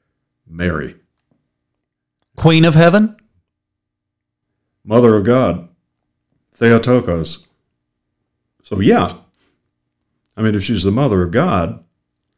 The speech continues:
Speaker 1: what's a queen? So, no, it's not, she's not Queen of Heaven. She's Theotokos.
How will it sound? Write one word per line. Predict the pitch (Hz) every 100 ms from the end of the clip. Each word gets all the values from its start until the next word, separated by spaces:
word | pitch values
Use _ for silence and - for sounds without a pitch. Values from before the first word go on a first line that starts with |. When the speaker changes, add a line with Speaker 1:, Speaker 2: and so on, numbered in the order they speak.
| _ _ 92
Speaker 1:
what's | 110 127
a | -
queen? | - 170 104 85 - _ _ _ _ _ _ _
So, | _ 113 95
no, | 113 165 98
it's | 92 92
not, | 185 -
she's | - 113
not | 135 165
Queen | - 113
of | 82
Heaven. | 80 85 113
She's | 117 101 -
Theotokos. | 131 113 - 185 - - -